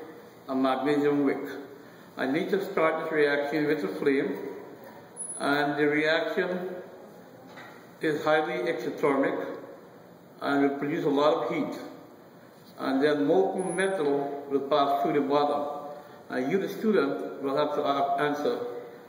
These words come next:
the question presented afterward. So this is it, let's start. I'm using a lighter to light the magnesium.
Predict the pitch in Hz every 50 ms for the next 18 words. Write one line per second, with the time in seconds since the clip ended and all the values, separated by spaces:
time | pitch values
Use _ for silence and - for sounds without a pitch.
0 | - - - 131 - - 147 143 - 143 139 127 - 135 127 135 131 131 131 135
1 | 131 127 131 127 - - - 135 117 - - - - - - - - - - -
2 | - - - - - - - - - - - - - - - - - - 151 139
3 | 135 135 135 135 139 - - - - - - - - - - - 135 147 156 -
4 | - 139 135 160 - - 156 143 - - - - 139 135 - - - - - -
5 | - - - - - - - - - - _ _ _ _ _ _ _ _ - -
6 | - - - - _ - - - - - - - - - - - - 719 719 719
7 | - - - - - - - - - - - 127 123 127 135 131 135 139 135 127
8 | 123 127 131 127 131 143 131 131 135 127 127 127 127 127 127 127 123 120 120 131
9 | 147 143 156 180 202 214 -